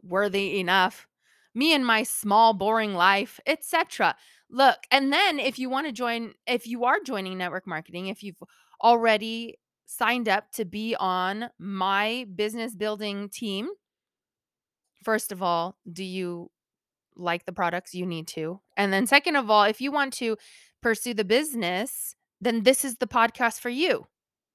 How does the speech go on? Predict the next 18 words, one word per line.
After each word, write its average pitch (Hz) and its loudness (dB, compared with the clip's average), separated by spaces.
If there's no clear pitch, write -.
But 320 4
what 294 4
if 226 0
you 262 -4
have 262 2
joined 233 -4
this 254 0
team, 226 -4
you've 202 -6
joined 269 0
network 262 0
marketing, 196 -2
and 208 -6
you're 202 -4
like, 202 -2
look, 359 6
now 294 6
what? 196 0